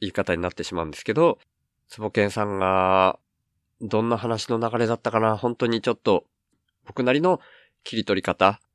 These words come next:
ていう風になっちゃうと思うんですけど、自分がこうあったらいいなっていうことしか喋ってないんでみたいなことを言われてたんですよね。そのアフタートークの中でだったと思うんですけど、ほぼ教育最前線の中で、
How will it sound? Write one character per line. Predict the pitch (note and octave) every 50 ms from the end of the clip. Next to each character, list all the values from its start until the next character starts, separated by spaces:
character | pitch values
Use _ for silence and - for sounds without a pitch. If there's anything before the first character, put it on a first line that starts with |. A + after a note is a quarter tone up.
| _ _ _ _ _ _ _
て | - A2
い | G#2
う |
風 | - A2+ A2+
に | G#2+
な | G2+ G#2+
っ | -
ち | - A2
ゃ | F2+
う | E2+
と | -
思 | F#2 G2 A2
う |
ん | G2
で | E2+ D#2+
す | - -
け | F#2+
ど、 | F#2 A#2+ C#3 C#3 A2+ E2 - _ _ _ _ _ _ _ _ _
自 | - A#2 A2 A2+
分 | B2+ C#3+ D3+ D#3
が | D#3 E3 E3+ E3 - - _ _ _ _ _ _ _ _ _ _ _ -
こ | - E3 D#3 D#3+
う |
あ | E3
っ | F3 -
た | - D#3+ C#3+
ら | C3+ C3
い | C#3+ E3
い |
な | F3 B3 D#3 F3
っ | E3
て | _ - D3
い |
う | B2+
こ | C#3+ C3+
と | - D#3
し | - -
か | - - G2 F2+ - - _ _ _ _ -
喋 | - - A#2+ C3
っ | C3+
て | - - A2
な | A2+ B2+
い | B2 A2+
ん | G2+
で | G2 F#2+
み | F#2+ F2+
た | E2 F#2+
い | F#2
な | F#2 F2+
こ | - F#2
と | - G2
を |
言 | F2+ E2+
わ | E2+ F2
れ | F2+ E2+
て | - G2
た | - G2 F#2
ん | E2+
で | D2+ -
す | -
よ | F2
ね。 | E2+ G2+ A2+ A#2 A2+ _ _ _ _ _ _ _ _
そ | - - F#2+
の | -
ア | G#2
フ | A2 -
タ | - C3+
ー | C3
ト | - C#3+
ー | C3
ク | C3
の | A2 G2 F#2
中 | G2 - G#2 F2+
で | F2+
だ | E2 F#2
っ | F2+
た | - F2 E2+
と | - E2
思 | E2 F#2+ F#2+
う |
ん | F2
で | D#2 D2
す | - -
け | - F#2+
ど、 | A2+ D3 D3+ B2 - _ _ _ _ _ _ _ _
ほ | _ - A2+
ぼ | G#2 G2+
教 | - G#2+ G2+
育 | F#2 -
最 | - A2 F#2+ G2
前 | A2+ A#2
線 | A#2+ C3+ B2+
の | A2 G#2
中 | A2+ A#2 - A2
で、 | A#2+ B2+ A#2 G2+ -